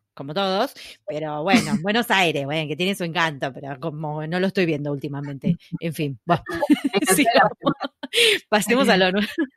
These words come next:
Speaker 2: En la ciudad de la
Speaker 1: ¿Eh?
Speaker 2: furia. Como
Speaker 1: La ciudad de la FU-, exactamente. Hoy la furia está un poco contenida, puertas adentro, pero sí igual.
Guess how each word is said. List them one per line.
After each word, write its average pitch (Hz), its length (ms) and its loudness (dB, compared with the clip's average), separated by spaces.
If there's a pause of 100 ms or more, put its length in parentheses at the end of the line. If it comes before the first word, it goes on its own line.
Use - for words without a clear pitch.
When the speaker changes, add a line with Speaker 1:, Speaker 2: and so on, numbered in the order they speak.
(340)
Speaker 2:
En 180 100 2
la 175 120 6
ciudad 185 180 4
de - 60 8
la 185 180 6
Speaker 1:
¿Eh? 175 200 4
Speaker 2:
furia. 160 400 -2 (260)
Como 156 480 -12 (300)
Speaker 1:
La 175 160 -4
ciudad 180 180 -2
de 180 40 -2
la 165 140 0
FU-, 170 220 -4
exactamente. 151 920 -2
Hoy 165 140 -2
la 185 140 2
furia 180 180 2
está 190 140 0
un 165 40 0
poco 185 220 0
contenida, 175 640 2
puertas 180 320 -2
adentro, 156 360 -4
pero 139 160 -8
sí 156 140 -10
igual. 135 260 -8